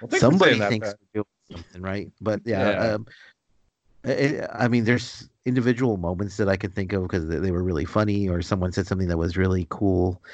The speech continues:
Speaker 2: or that made me, like, rethink something. But, uh, I think we have a natural chemistry that, uh, cannot be beat. And yes, I am biased.
Speaker 1: I like that. Thank you for saying that. I, I would definitely say the, the one standout moment where we got to go on, um,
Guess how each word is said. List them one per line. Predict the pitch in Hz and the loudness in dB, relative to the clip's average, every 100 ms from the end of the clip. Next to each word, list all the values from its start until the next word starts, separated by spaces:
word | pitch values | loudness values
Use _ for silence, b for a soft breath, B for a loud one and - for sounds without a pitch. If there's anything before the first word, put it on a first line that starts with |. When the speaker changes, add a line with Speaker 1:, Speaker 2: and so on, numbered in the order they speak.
| B B B | B B B
Speaker 2:
or | 95 92 87 | 2 4 4
that | 92 85 | 2 2
made | 90 80 | 0 0
me, | 80 85 | -2 -2
like, | 90 90 85 | -2 0 2
rethink | 90 85 - 92 - | 2 0 2 0 2
something. | 92 92 90 | 2 2 2
But, | 90 82 | 4 6
uh, | 80 - | 4 2
I | 71 80 | 0 0
think | 82 - - | -4 -6 -8
we | - | -4
have | 85 82 | -4 -4
a | |
natural | - - - 85 | -6 -8 -8 -8
chemistry | - - - - 73 | -6 -8 -8 -6 -6
that, | 78 76 73 | -2 -2 0
uh, | 71 90 B B B B B - | 0 -2 B B B B B -2
cannot | 117 104 110 123 123 | 2 4 4 4 4
be | 123 | 2
beat. | 107 95 78 - | 4 0 -2 -6
And | 90 87 | -4 -2
yes, | 95 - | -2 0
I | 85 | 0
am | 87 87 | 0 -2
biased. | - - - - - B B B B B - 147 | -6 -6 -8 -10 -12 B B B B B -16 -8
Speaker 1:
I | 117 | -2
like | 104 98 - | 0 0 -2
that. | - | -6
Thank | 110 101 | -8 -12
you | 107 | -12
for | 123 | -12
saying | 120 127 117 | -2 0 2
that. | 113 101 | 0 2
I, | 120 120 | 2 2
I | 120 165 | 2 2
would | 165 | 4
definitely | 160 160 151 | 2 2 -2
say | 147 127 139 | 0 0 0
the, | 123 113 101 | 2 0 0
the | 98 | -2
one | 101 117 117 | -4 -2 -4
standout | 107 110 107 104 101 | -2 0 2 2 0
moment | 107 110 82 | -2 -4 -4
where | 95 95 | -2 -2
we | 98 | -2
got | 101 98 | -2 -4
to | 98 95 90 | -4 -4 -4
go | 87 107 101 | -2 0 2
on, | 95 95 98 87 | 2 0 -2 -2
um, | 87 85 82 | -4 -4 -6